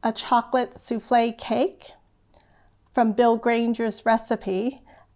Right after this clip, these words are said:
um, using Valrhona chocolate. So we've actually, um,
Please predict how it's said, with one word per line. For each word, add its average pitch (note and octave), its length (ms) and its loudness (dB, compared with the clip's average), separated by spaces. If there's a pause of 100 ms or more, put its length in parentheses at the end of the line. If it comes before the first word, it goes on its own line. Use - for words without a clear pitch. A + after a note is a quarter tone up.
um, F#3+ 380 -2
using A3 400 0
Valrhona G#3 640 2
chocolate. A#3+ 640 2 (260)
So A3 220 2
we've A3 360 0 (100)
actually, A3+ 760 0 (320)
um, G#3 300 0